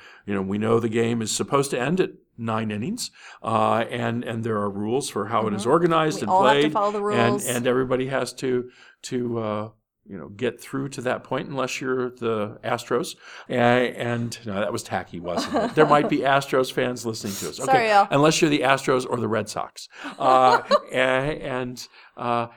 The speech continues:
Speaker 1: that, that we all have to play by the same set of rules, and, and those rules get us to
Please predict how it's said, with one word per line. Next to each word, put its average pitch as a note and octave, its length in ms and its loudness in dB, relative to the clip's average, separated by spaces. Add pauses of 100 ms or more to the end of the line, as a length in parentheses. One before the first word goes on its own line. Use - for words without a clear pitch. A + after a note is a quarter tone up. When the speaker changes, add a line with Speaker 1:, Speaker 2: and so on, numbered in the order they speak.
(120)
Speaker 1:
that, C3+ 320 -2
that D#3 160 -4
we C3 240 -6
all D3 180 2
have D3+ 120 0
to D3+ 80 -10
play C#3 160 2
by B2+ 120 2
the A#2+ 100 2
same C3 360 -2
set A#2+ 240 0
of A#2 160 -6
rules, D#3+ 480 2 (280)
and, B2+ 280 -2
and B2 220 -4
those B2+ 260 2
rules C3 320 -2
get B2 240 0
us B2+ 280 -2
to C3 400 -2